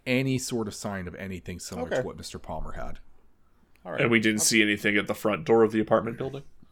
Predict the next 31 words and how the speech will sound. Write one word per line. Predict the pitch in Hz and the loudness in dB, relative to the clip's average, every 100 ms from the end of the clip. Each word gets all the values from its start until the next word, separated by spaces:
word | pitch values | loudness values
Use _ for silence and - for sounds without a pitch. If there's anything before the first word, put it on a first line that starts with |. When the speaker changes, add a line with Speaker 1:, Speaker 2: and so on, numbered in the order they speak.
| - - | -20 -12
Speaker 1:
No. | 104 85 76 - - _ - _ - | -8 -8 -10 -16 -20 _ -20 _ -12
Speaker 3:
Okay. | 110 - - | -12 -12 0
Speaker 2:
I'll | 147 170 | 4 4
close | - 185 185 | 4 4 4
her | 190 | 2
door, | 165 156 | 4 4
make | 156 147 | 4 0
sure | - 156 | -2 -6
she | 139 151 | -4 -6
sees | - 147 127 | -4 -4 -2
me, | 139 | -2
like, | 131 120 113 | 2 2 2
locking | 113 113 120 139 123 | 0 2 2 2 4
it | 123 | 4
up | 107 | 0
again | 107 95 90 90 98 | -4 -6 -6 -8 -10
for | 101 92 92 | -8 -8 -6
her, | 92 98 92 | -8 -10 -10
and | 90 87 87 _ _ 80 - _ _ _ _ _ _ _ 104 - _ _ _ _ - _ - - - - _ _ _ _ - _ _ - | -12 -16 -18 _ _ -20 -20 _ _ _ _ _ _ _ -20 -20 _ _ _ _ -20 _ -20 -20 -20 -20 _ _ _ _ -20 _ _ -8
Speaker 3:
Uh, | - - | -8 0
all | 123 113 | 4 6
right, | 104 107 | 4 0
Miss | 110 | -4
Chance. | - 104 101 - | -4 -6 -6 -8
How | - 131 | -6 -6
about | 131 151 - | -4 -4 -4
you, | 151 147 139 | -4 -4 -2
uh, | 131 117 113 117 - _ _ - - - | 2 4 4 2 -4 _ _ -20 -20 -18
lead | 127 123 147 151 | -10 -2 4 6
us | 143 | 4
through, | - 131 123 113 | 2 2 4 4